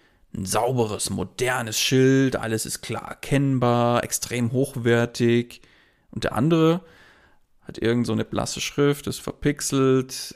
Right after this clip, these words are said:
und wirkt so, als wär's irgendwie so aus der, aus der heutigen Zeit auch rausgefallen. Wo gehst du rein? Ich bin <laughs> zuversichtlich, du gehst da rein,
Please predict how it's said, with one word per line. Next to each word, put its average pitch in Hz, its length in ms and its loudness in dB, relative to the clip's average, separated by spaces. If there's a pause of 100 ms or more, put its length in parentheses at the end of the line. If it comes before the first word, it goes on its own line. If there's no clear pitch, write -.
und 101 140 -4
wirkt 147 180 2
so, 139 100 4
als - 220 -2
wär's - 180 -2
irgendwie 107 360 -4
so 104 160 -6
aus - 160 -8
der, - 500 -8
aus - 100 -14
der - 200 -10 (440)
heutigen 101 420 -2
Zeit 107 360 0
auch - 200 -8
rausgefallen. - 600 -4 (1200)
Wo 143 480 4 (120)
gehst 110 540 2
du 107 420 -2 (220)
rein? 127 500 0 (580)
Ich - 180 -10
bin - 240 -2
<laughs> - 0 -
zuversichtlich, 117 720 -2
du - 100 -6
gehst 113 300 -4
da 101 80 0
rein, 110 400 -4